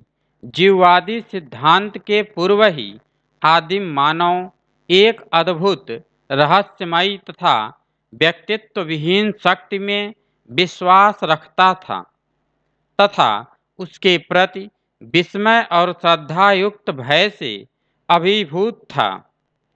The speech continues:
इसीलिए इस सिद्धांत को पूर्व जीववादी सिद्धांत भी कहते हैं।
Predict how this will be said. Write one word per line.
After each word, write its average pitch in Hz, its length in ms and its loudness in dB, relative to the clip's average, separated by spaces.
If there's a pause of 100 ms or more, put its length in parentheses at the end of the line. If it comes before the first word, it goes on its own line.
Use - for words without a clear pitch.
(160)
इसीलिए 160 760 0 (300)
इस 214 240 -2
सिद्धांत 175 720 0
को 190 240 -6 (580)
पूर्व 226 320 6
जीववादी 170 720 2
सिद्धांत 160 720 -2
भी 131 240 -6 (560)
कहते 175 480 0
हैं। 107 300 -12